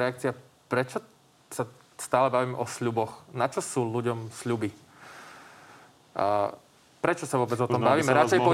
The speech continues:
Speaker 1: poďme
Speaker 2: pýtať,
Speaker 1: rozprávať.
Speaker 2: možno, aby sa vás mohli pýtať, či ste to stihli, alebo
Speaker 1: Ja rád
Speaker 2: nestihli.
Speaker 1: budem komunikovať, ja rád budem komunikovať jasné veci a jasné ciele, ktoré
Speaker 2: Dobre,
Speaker 1: sú splniteľné.
Speaker 2: tak poďme sa pozrieť, páni, na alternatívu, lebo je pravda, že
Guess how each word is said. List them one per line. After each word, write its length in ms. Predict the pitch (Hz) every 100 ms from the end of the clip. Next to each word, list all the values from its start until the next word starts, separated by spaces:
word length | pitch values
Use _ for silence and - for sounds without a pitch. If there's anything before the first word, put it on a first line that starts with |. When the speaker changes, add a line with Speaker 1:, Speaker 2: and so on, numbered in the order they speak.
| 131
Speaker 1:
poďme 60 | 156
Speaker 2:
pýtať, 80 |
Speaker 1:
rozprávať. 380 | 113 135 120 123 - - 117
Speaker 2:
možno, 180 | 107 110
aby 140 | 104 107
sa 80 | 110
vás 160 | 107
mohli 240 | 107 110 101
pýtať, 280 | 98 113 -
či 60 | 110
ste 120 | 107
to 80 | 107
stihli, 320 | - 104 107
alebo 80 | 101
Speaker 1:
Ja 160 | 131 139
rád 160 | 139
Speaker 2:
nestihli. 120 | 101 156
Speaker 1:
budem 140 | 156
komunikovať, 560 | 143 147 147 143 143 135 135
ja 80 | 131
rád 160 | 135
budem 200 | 139 135 135
komunikovať 400 | 131 131 135 120
jasné 320 | 131 131 120
veci 260 | 131 131 131
a 80 | 113
jasné 320 | 117 - 127 127
ciele, 320 | 120 113 135
ktoré 240 | - 127
Speaker 2:
Dobre, 160 | 131 -
Speaker 1:
sú 80 | -
splniteľné. 240 | 196 151
Speaker 2:
tak 120 | 123 190
poďme 160 | 233
sa 80 | 160
pozrieť, 260 | 143 180 -
páni, 240 | 127 143 151
na 80 | 127
alternatívu, 1040 | 98 92 101 95 90 98 104 131 151 135
lebo 240 | 117 120
je 80 | 127
pravda, 480 | 131 139 135 131 120
že 240 | - 127